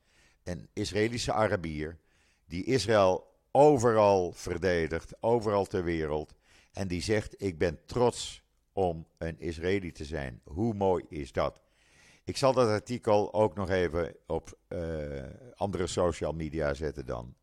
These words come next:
Twitter, dan kan iedereen het lezen. En dan, eh, even kijken, we hadden nog meer natuurlijk. Jawel, jawel, we hebben nog veel meer, kom op zeg. Eh,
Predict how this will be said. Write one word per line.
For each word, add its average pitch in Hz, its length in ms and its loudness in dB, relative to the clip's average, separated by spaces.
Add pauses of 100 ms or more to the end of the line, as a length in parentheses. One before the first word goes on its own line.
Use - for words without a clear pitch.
(160)
Twitter, 82 420 -4
dan 67 180 -12
kan 71 160 -12
iedereen 95 440 -4
het 73 120 -12
lezen. 76 380 -4 (1500)
En 123 140 0
dan, 156 360 8
eh, 139 260 6 (1200)
even 113 440 0
kijken, 120 440 4
we 107 100 4
hadden 87 300 0
nog 113 240 -2
meer 85 260 -4
natuurlijk. 71 560 -6
Jawel, 73 640 -2 (200)
jawel, 65 760 -10 (440)
we - 60 -20
hebben - 220 -14
nog - 140 -20
veel 82 260 -4
meer, 78 400 -10
kom 69 180 -10
op 80 160 -10
zeg. - 320 -8 (720)
Eh, 107 280 0